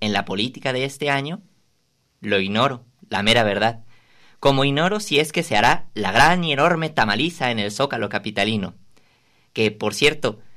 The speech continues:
¿sabían que el Zócalo se llama en realidad Plaza de la Constitución? Por allí pasé también, en la semana pasada,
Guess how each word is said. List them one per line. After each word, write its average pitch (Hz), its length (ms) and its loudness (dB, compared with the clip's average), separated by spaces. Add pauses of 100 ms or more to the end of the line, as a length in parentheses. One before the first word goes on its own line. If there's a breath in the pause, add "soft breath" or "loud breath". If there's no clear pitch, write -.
(140 soft breath)
¿sabían 127 440 -2
que 151 120 0
el 127 100 0
Zócalo 147 520 0
se 120 200 -8
llama 120 220 2
en 131 80 -2
realidad 113 480 2 (180)
Plaza 107 420 0
de 156 80 0
la 143 140 -2
Constitución? 127 880 -8 (1080)
Por 107 160 0
allí 98 240 0
pasé 160 240 -4
también, 147 520 -4 (260)
en 107 160 -2
la 98 80 0
semana 113 340 -2
pasada, 135 400 -6